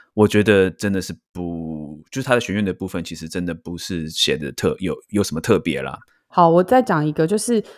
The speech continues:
Speaker 2: 他其实有一段时间是一间唱片公司叫做 Candid Records 的A and R。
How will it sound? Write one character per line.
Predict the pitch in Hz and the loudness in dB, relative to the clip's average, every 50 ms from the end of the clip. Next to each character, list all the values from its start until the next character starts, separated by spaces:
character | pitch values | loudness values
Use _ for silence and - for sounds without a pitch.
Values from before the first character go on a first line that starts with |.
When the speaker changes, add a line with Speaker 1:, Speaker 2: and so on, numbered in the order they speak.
| _ _ | _ _
Speaker 2:
他 | - - 247 254 262 254 | -2 2 4 4 4 4
其 | - 220 190 | 4 2 0
实 | 180 180 185 | 2 2 2
有 | 175 156 156 | 4 4 4
一 | 160 | 4
段 | 160 208 202 190 185 | 4 4 4 4 4
时 | 185 - - 156 151 | 2 0 -2 -2 -2
间 | 147 - 165 156 151 156 160 170 165 - - | -2 0 2 2 4 4 2 2 0 -2 -6
是 | - - 220 214 | -6 -2 0 0
一 | - 196 185 | 2 0 0
间 | - 190 185 175 175 175 180 180 180 | 0 2 2 2 2 2 2 0 0
唱 | - - 214 | 0 0 2
片 | 196 214 196 | 2 2 2
公 | 175 170 175 | 2 0 0
司 | 170 - 175 | -2 -2 -2
叫 | 180 185 | -2 0
做 | 180 185 175 | 0 0 0
Candid | 175 - 214 202 190 202 185 190 185 170 | 0 2 4 4 4 4 4 4 2 4
Records | 170 170 151 165 - - 147 92 - - - - - _ | 2 2 2 2 2 0 0 0 -2 -4 -10 -14 -8 _
的 | - 110 - 50 50 50 - - - 190 185 | -2 -2 -2 -2 -4 -8 -12 -16 -18 -16 -4
A | - 175 175 170 | 0 2 4 4
and | 151 - | 2 2
R。 | - 139 - - - | 2 0 0 0 -4